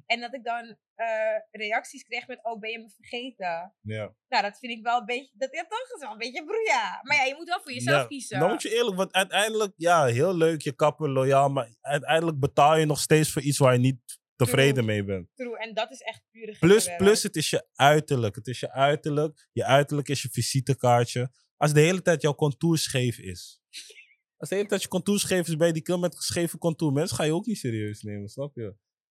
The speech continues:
Speaker 2: De hele dag is je contour scheef. De hele dag is je, je taper is niet fris.
Speaker 1: Je moet altijd een pet dragen.
Speaker 2: Ja, man. K-, snap je?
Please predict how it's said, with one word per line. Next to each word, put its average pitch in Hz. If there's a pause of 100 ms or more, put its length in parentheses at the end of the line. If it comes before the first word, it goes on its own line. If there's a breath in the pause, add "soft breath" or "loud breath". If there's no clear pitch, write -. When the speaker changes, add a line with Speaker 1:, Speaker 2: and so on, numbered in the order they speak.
Speaker 2:
De -
hele 214
dag 214
is 170
je -
contour 135
scheef. 139
De 143
hele 170
dag 160
is 147
je, 143 (140 soft breath)
je 110
taper 156
is 139
niet 147
fris. 143
Speaker 1:
Je -
moet -
altijd 247
een 240
pet 220
dragen. 190
Speaker 2:
Ja, 175
man. 143
K-, - (100)
snap 170
je? 180